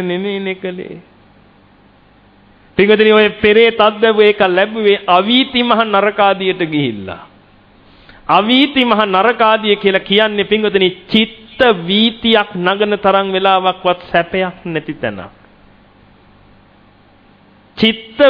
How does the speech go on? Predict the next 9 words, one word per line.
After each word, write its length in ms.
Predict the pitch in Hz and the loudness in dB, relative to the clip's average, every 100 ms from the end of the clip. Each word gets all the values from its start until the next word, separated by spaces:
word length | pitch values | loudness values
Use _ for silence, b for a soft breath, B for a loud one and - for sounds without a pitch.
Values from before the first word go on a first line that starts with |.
| 220 190 | 2 2
වීතියක් 640 | 214 233 233 254 240 240 | 2 2 0 0 0 0
නගන 360 | 214 220 220 | -2 0 -2
තරම් 320 | 220 214 214 208 | 0 2 2 0
වෙලාවක්වත් 640 | 208 208 202 196 202 196 | 2 2 2 -2 -2 -4
සැපයක් 460 | - 185 175 139 - | -4 -4 -4 -6 -8
නෑ. 380 | 107 95 87 87 _ _ _ _ _ | -14 -14 -14 -20 _ _ _ _ _
කෑ 260 | - 208 247 | -2 0 2
ගැහිල්ලක් 560 | 254 262 269 285 277 262 | 0 0 -2 -2 -2 -2
නෑ. 460 | 226 175 117 92 | -4 -2 -4 -10